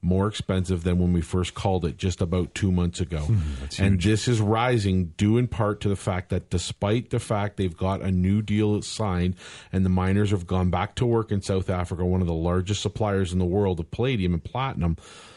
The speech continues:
Speaker 1: they were going to have or end up having this year a shortfall, and that shortfall cannot be made up by existing supplies. So sooner or later, by end of year, you will start to hear of shortages developing, and that means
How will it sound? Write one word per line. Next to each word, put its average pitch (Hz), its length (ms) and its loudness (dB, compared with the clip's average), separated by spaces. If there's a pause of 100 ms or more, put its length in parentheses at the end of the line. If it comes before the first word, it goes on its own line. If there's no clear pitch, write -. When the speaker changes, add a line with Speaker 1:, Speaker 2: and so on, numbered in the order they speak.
(240)
Speaker 1:
they 107 320 2
were 117 220 4
going 107 360 2
to 113 160 0
have 95 480 0
or 90 280 -4
end 95 240 0
up - 180 -2
having 92 320 0
this 87 240 -2
year 87 240 0 (260)
a 90 140 0
shortfall, 87 800 -2 (240)
and 95 160 2
that 95 160 0
shortfall 107 600 -2
cannot 92 520 0
be 110 100 0
made 101 280 2
up 98 160 -4
by 92 120 -2
existing 90 520 -2
supplies. 85 680 -4 (300)
So - 180 -2
sooner 120 460 0
or 120 80 2
later, 117 300 2
by 90 220 0
end 101 280 2
of 92 220 2
year, 107 360 2 (300)
you 95 180 0
will 98 300 2
start 101 380 -2
to 101 80 0
hear 95 340 0
of 87 220 -2
shortages 87 560 -2
developing, 78 600 -4
and 87 200 0
that 98 180 0
means 104 400 0